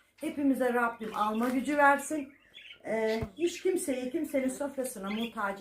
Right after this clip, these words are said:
etmesin. Ee, bugün hiç video gelmedi size. Bu videoyu şimdi hemen atacağım.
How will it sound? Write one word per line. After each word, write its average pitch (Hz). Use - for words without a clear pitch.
etmesin. 294
Ee, 196
bugün 277
hiç 254
video 277
gelmedi 262
size. 214
Bu 254
videoyu 220
şimdi 226
hemen 202
atacağım. 190